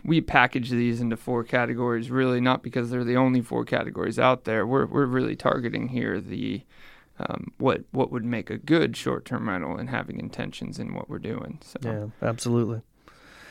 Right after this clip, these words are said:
Speaker 2: So what's the last one, Kyle? The last one is kinda my favorite one.
Speaker 1: <laughs> And the more obvious one that people would jump to,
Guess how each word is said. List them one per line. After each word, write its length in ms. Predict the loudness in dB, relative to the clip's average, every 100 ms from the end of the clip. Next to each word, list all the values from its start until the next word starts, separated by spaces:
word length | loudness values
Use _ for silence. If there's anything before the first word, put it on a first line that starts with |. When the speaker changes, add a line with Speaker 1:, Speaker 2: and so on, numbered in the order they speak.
| -20 -2 6
Speaker 2:
So 80 |
what's 160 | 8 10
the 80 | 10
last 320 | 10 8 6
one, 180 | 4 4
Kyle? 360 | 2 6 8
The 80 | 10
last 260 | 10 10 6
one 140 | 2
is 100 | 2
kinda 180 | 2 4
my 200 | 6 4
favorite 440 | 8 8 10 8
one. 300 | 6 2 -2 -8
Speaker 1:
<laughs> 80 | -8
And 420 | -6 -2 0 2
the 60 | 4
more 240 | 8 8
obvious 480 | 10 8 8 4 4
one 220 | -2 0
that 100 | -2
people 240 | 0 0 0
would 220 | -4 0
jump 240 | 0 0
to, 320 | -4 -2 -2